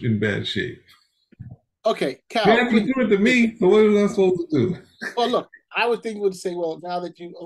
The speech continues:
Speaker 2: according to the, to the, to the blurb, they talked about this, that, you know, you know, in Ultimate Invasion, you have Khonshu and Ra, they join forces, you know, um, together, and that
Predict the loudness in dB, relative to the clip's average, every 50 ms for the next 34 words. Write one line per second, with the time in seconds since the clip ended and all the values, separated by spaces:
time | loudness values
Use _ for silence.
0 | -14 -14 -10 -4 -2 0 0 0 -2 -4 -8 -10 -8 -6 -6 -8 -8 -12 -12 -10
1 | -10 -10 -10 -12 -14 -16 -16 -16 -14 -12 -12 -12 -12 -10 -8 -8 -8 -6 -8 -10
2 | -10 -10 -12 -12 -12 -10 -10 -12 -12 -14 _ _ _ _ _ _ _ -10 -10 -10
3 | -8 -8 -8 -6 -6 -8 -10 -8 -10 -10 -10 -12 -14 -18 -16 -14 -10 -8 -8 -8
4 | -8 -8 -8 -8 -6 -4 -2 -4 -4 -4 -8 -12 -12 -12 -12 -10 -10 -10 -8 -8
5 | -10 -12 -12 -10 -6 -4 -4 -4 -4 -6 -8 -10 -12 -12 -12 -12 -12 -12 -12 -12
6 | -16 -18 -18 -20 _ _ _ _ _ _ _ -12 -10 -10 -10 -10 -12 _ _ _
7 | _ _ _ _ _ -16 -14 -12 -10 -10 -12 -14 -16 -18 -14 -8 -6 -4 -4 -4
8 | -6 -12 -12 _ _ _ _ -12 -8 -8 -6 -6 -6 -6 -8 -8